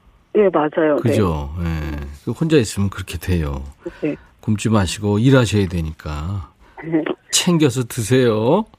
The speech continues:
Speaker 1: 네네.
Speaker 2: <laughs>
Speaker 1: 감사합니다.
Speaker 2: 혹시 저 노래나 개인기 <laughs> 안 하셔도
Speaker 1: 아, 네.
Speaker 2: 되는데.
Speaker 1: 그러니까, 네.
Speaker 2: 예, 연결된 김에 우리가 또 언제 연결해요, 그쵸?
Speaker 1: 네.
Speaker 2: 음, 기념도 되고.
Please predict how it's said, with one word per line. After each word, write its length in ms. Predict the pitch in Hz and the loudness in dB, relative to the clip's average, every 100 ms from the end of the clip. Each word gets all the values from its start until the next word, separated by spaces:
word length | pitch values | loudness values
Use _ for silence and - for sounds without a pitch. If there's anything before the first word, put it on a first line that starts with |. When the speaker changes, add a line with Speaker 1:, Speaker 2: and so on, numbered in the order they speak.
| _ - | _ 0
Speaker 1:
네네. 480 | 180 175 151 143 190 | 4 4 2 -2 2
Speaker 2:
<laughs> 1500 | 131 - 165 - 143 - - 113 - - - _ - - - | 0 2 0 0 -4 -4 -8 -12 -12 -18 -20 _ -20 -14 -6
Speaker 1:
감사합니다. 640 | - - 160 151 - 151 - - - - - - - - - | -4 -2 -2 0 0 -2 -4 -20 -20 -18 -18 -20 -20 -8 -4
Speaker 2:
혹시 260 | 175 214 | -2 -2
저 380 | 170 190 190 - | 4 4 6 2
노래나 520 | 135 139 165 180 185 170 | 2 4 6 4 4 2
개인기 480 | - 143 147 131 | 4 4 4 2
<laughs> 80 | 107 - - - - - 196 - - - - - - - - - - | 2 2 0 -2 -4 0 0 -2 -14 -10 -8 -8 -14 -20 -20 -8 0
안 180 | 139 | 2
하셔도 320 | 143 - 151 143 | 2 2 2 2
Speaker 1:
아, 40 | |
네. 40 | |
Speaker 2:
되는데. 600 | 123 127 120 110 170 101 - - | 4 4 2 2 2 2 -4 -4
Speaker 1:
그러니까, 300 | 415 - - - _ _ 190 | -4 -2 -4 -8 _ _ 2
네. 260 | 170 151 - | 4 2 2
Speaker 2:
예, 280 | 113 107 | 2 4
연결된 560 | 127 143 160 160 156 135 | 2 4 4 4 2 2
김에 220 | 110 104 | 0 0
우리가 260 | 113 123 147 147 | 2 2 2 2
또 140 | 160 | 2
언제 200 | 131 123 | 4 2
연결해요, 500 | 131 117 110 101 87 | 2 2 0 0 -2
그쵸? 340 | 85 - 113 180 - _ _ _ _ - | -4 -6 -6 -8 -12 _ _ _ _ -2
Speaker 1:
네. 340 | 180 165 143 135 | 2 2 0 -2
Speaker 2:
음, 220 | 101 85 | 0 -2
기념도 400 | - 123 110 98 | 2 4 4 2
되고. 360 | 98 87 73 | -2 -4 -4